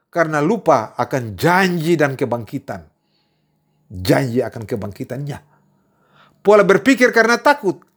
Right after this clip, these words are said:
tidak berani menyatakan jati diri sebagai murid. Sehingga semua ajaran Yesus sukar dipahami.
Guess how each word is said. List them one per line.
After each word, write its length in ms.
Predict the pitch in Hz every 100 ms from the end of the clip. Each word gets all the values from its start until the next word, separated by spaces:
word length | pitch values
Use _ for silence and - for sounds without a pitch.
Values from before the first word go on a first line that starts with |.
| _ _ _
tidak 240 | 220 214
berani 320 | 208 214 247
menyatakan 400 | 247 220 208 214
jati 240 | 208 196 196
diri 480 | 170 226 214 151 -
sebagai 320 | - 202 185 190
murid. 440 | 202 302 302 - - _ _ _ _ _ _ _ _
Sehingga 320 | _ 127 123
semua 480 | 113 175 170 220 196 170
ajaran 360 | 170 175 175
Yesus 320 | 160 147 151 - _
sukar 520 | _ - 180 - 147 123
dipahami. 720 | 135 - 95 120 120 95